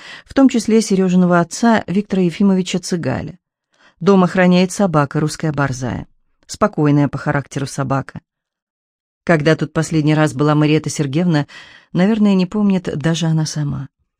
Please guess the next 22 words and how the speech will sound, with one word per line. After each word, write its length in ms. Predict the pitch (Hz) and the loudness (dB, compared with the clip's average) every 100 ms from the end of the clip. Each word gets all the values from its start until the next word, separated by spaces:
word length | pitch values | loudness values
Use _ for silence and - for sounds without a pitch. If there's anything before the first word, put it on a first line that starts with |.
| _ _ - | _ _ -2
Но 120 | 185 | 2
юность, 460 | 196 277 254 - - | 4 6 4 2 -2
проведенную 560 | 165 160 151 156 151 | 0 4 4 6 4
здесь, 260 | 131 147 - | 4 0 0
невозможно 540 | 180 202 208 214 160 | 0 0 0 0 0
выбросить 420 | 151 143 143 143 | -2 -2 -4 -6
из 120 | 147 - | -6 -6
памяти. 500 | 143 139 131 - 143 _ _ _ _ _ _ _ _ - | -6 -6 -6 -10 -16 _ _ _ _ _ _ _ _ 0
Курортный 440 | 214 294 302 285 | 4 4 4 2
поселок 420 | 262 247 294 269 | 2 2 2 0
Коктебель — 540 | - 240 - 226 285 233 | -2 -4 -2 0 0 0
это 200 | 214 214 | -4 -4
чудо 300 | 208 220 196 | -4 -4 -4
природы, 500 | 196 196 214 180 147 - - - | -2 0 0 2 0 0 -14 -2
раскинувшееся 720 | 185 185 285 269 - 247 - | 0 2 2 2 2 -2 0
между 340 | 208 202 196 190 | 2 2 2 0
красивейшей 680 | 190 208 - 285 254 - 247 | 0 -2 0 0 0 0 -2
бухтой, 580 | 180 175 - - - - _ _ _ - | 0 -2 -2 -8 -12 -14 _ _ _ 0
полынной 400 | 180 208 202 180 | 2 4 4 2
степью 540 | - 233 247 165 156 - - | -2 -2 -2 0 0 -2 -6
и 120 | 202 | -2
диковинными, 840 | 190 208 247 240 190 165 156 147 | 0 0 0 0 2 4 4 2